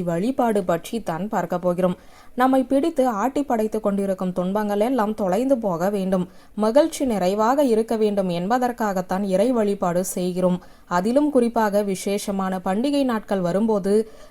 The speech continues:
நாம் செய்யும் வழிபாடு நமக்கு இரட்டிப்பு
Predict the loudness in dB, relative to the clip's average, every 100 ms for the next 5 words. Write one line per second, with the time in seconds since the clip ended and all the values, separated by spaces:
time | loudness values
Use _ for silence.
0 | 0 2 2 2 2 2 2 2 0 0
1 | 0 2 0 0 -2 -4 -8 -20 -14 -2
2 | 0 2 0 -2